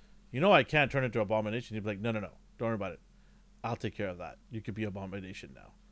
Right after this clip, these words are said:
I have a feeling that's what they're gonna do, is they're gonna go seek him out. They're gonna, "We're putting a team together."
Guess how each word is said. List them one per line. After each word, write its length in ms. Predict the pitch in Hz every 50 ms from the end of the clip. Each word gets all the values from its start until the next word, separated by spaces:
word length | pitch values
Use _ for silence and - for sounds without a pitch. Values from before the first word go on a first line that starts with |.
| - - - - - - - - - - -
I 140 | - 113 135
have 120 | 151 185 185
a 60 | 170
feeling 240 | - 170 160 135 117
that's 260 | 110 107 110 - -
what 80 | 113
they're 120 | - 110 98
gonna 140 | 101 98 92
do, 260 | 85 87 87 82 67
is 140 | - 107 98
they're 100 | 127 117
gonna 160 | 123 131 135
go 100 | 123 131
seek 300 | 120 - - - 120 -
him 100 | 120 107
out. 220 | 104 98 90 - - - -
They're 120 | - 110
gonna, 100 | 104 98 - - - - - - - -
"We're 140 | - 113 143
putting 380 | 143 - - 175 160 151 131 117
a 80 | 101
team 340 | - - - 143 147 147 139
together." 640 | - - 127 95 - 104 101 90 90 85 78 - -